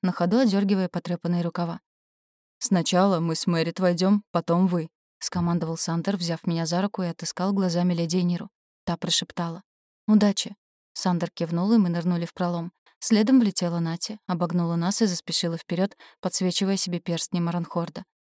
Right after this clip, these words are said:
За спиной стояла такая тишина, что слышно было, как журчит вода, стекая в каменную чашу,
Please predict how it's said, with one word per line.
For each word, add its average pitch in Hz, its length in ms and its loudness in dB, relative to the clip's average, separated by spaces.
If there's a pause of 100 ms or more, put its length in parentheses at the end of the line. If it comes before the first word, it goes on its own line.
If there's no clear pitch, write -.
(140)
За 180 140 0
спиной 175 320 -2
стояла 170 400 -2
такая 170 320 -4
тишина, 180 440 -2 (280)
что - 220 -6
слышно 190 420 4
было, 170 240 -2
как 165 180 -6
журчит 170 400 -6
вода, 170 320 -4
стекая 170 420 -4
в - 80 -10
каменную 170 420 -2
чашу, 180 360 -2